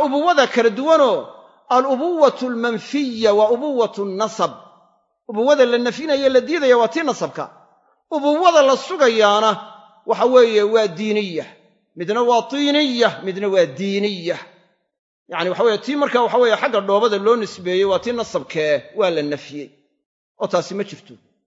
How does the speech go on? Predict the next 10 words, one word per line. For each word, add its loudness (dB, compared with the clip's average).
Aabbe -4
uma -8
aha -2
cid -2
marka -4
mu'miniinta -8
raggooda -6
ka -12
mid -16
ah. -20